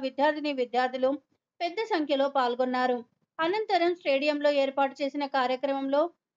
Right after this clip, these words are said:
గాల్లోకి బెలూన్లు ఎగరవేశారు. ఈ సందర్భంగా తెలంగాణ టర్న్ పది భంగిమల్లో విద్యార్థులు ప్రదర్శించిన విన్యాసాలు ఆకర్షించాయి. ఎంతో హుషారుగా ఎమ్మెల్యే, కలెక్టర్, ఎస్పీలు చేసిన నృత్యాలు అలరించాయి.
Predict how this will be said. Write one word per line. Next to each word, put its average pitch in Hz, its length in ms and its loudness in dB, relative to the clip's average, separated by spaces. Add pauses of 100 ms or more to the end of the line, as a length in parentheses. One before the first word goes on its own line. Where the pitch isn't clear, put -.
(120)
గాల్లోకి 359 560 2
బెలూన్లు 277 420 2
ఎగరవేశారు. 254 760 2 (360)
ఈ 370 120 2
సందర్భంగా 349 680 0
తెలంగాణ 359 680 0 (120)
టర్న్ 311 300 2 (480)
పది 311 160 -2
భంగిమల్లో 311 560 2
విద్యార్థులు 302 540 0
ప్రదర్శించిన 277 580 -2
విన్యాసాలు 269 640 0
ఆకర్షించాయి. 247 880 -2 (380)
ఎంతో 392 400 0
హుషారుగా 285 580 2
ఎమ్మెల్యే, 262 540 0
కలెక్టర్, 269 480 -2
ఎస్పీలు 277 460 -2 (100)
చేసిన 269 260 0
నృత్యాలు 269 520 -2 (360)
అలరించాయి. 254 720 0